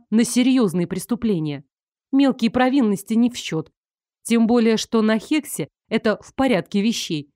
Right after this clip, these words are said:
иначе просто не выжить. А так у меня имелось свое дело, приносящее мне пусть не громадный, но приличный и, самое главное, постоянный доход. У меня не было недостатка в клиентах, и в свои двадцать пять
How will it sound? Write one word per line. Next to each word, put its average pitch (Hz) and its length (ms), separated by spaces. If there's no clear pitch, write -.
иначе 220 340
просто 233 320
не 254 140
выжить. 247 340
А 220 100
так 302 280
у 320 60
меня 220 400
имелось 240 440
свое 226 320
дело, 180 400
приносящее 220 720
мне 220 180
пусть - 320
не 226 140
громадный, 240 680
но 214 180
приличный 247 640
и, 196 300
самое 240 500
главное, 180 440
постоянный 196 640
доход. 165 460
У 247 60
меня 269 180
не 220 180
было 185 180
недостатка 196 560
в - 60
клиентах, 170 580
и 220 100
в 170 60
свои 220 460
двадцать 180 600
пять 302 260